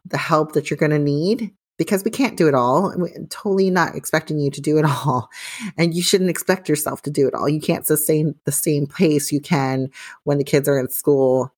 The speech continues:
as when during summer, and especially with all that's added in. So let's plan accordingly and work on ourselves this week. Summer Proof Your Business Bootcamp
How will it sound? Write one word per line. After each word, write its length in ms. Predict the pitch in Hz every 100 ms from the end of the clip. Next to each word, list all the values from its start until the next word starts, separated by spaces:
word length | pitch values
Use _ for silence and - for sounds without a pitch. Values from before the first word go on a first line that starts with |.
| _ _ _ _ 135
as 300 | 131 - - -
when 340 | 131 131 123 -
during 320 | 123 127 123
summer, 500 | - 113 110 120 143 -
and 60 |
especially 540 | 127 - 160 - 156 143
with 180 | 135
all 300 | - 123 127
that's 320 | 127 120 - -
added 340 | 117 117 -
in. 140 | 76 -
So 320 | - - 143 - - _ _ _ _ _ -
let's 380 | 185 151 151 -
plan 380 | - 175 185 220
accordingly 840 | - 170 160 147 143 143 180 - _ _ _ _ _ -
and 160 | 147 147
work 160 | 139
on 100 | 143
ourselves 360 | 139 135 98 -
this 200 | - -
week. 380 | - - - _ _
Summer 420 | - - - 151 180
Proof 200 | 208 220
Your 100 | 220
Business 460 | 147 143 147 143
Bootcamp 520 | - 135 - 135 123